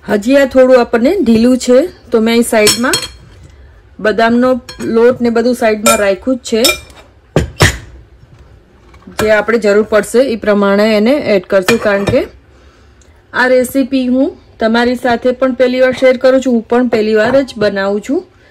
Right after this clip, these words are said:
એટલા માટે આપણે આ બધા ઇન્ગ્રેડિયન્ટ સાઈડમાં રાખ્યા છે. તો જરૂર પડશે એ રીતે આપણે એને એડ કરશું. તો હું અહીં પાછો બદામનો લોટ લીધો છે મેં. આ મારે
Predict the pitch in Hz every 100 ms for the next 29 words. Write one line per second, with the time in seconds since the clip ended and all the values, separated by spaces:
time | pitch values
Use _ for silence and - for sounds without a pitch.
0 | - - - - 202 226 220 214 220 233
1 | 226 220 208 202 196 196 214 202 190 202
2 | 233 277 208 185 202 240 202 180 180 190
3 | 185 220 277 214 185 185 247 240 202 190
4 | 240 359 - _ _ - - _ - -
5 | 226 220 208 202 185 190 185 190 294 440
6 | - - 196 - 202 180 - 320 453 _
7 | _ _ _ _ _ _ - - _ _
8 | 285 _ - - - - - - - -
9 | _ _ - - - 262 269 294 277 269
10 | 262 226 - 233 311 - 214 208 220 226
11 | 233 226 233 233 214 190 214 214 240 262
12 | 370 - 214 233 233 226 294